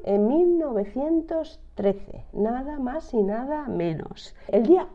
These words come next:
uno de septiembre tenían ciento siete años y trescientos días,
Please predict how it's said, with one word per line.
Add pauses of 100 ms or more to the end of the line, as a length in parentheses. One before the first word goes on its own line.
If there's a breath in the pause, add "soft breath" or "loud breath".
(120)
uno
de
septiembre
tenían (300 soft breath)
ciento
siete
años
y
trescientos
días,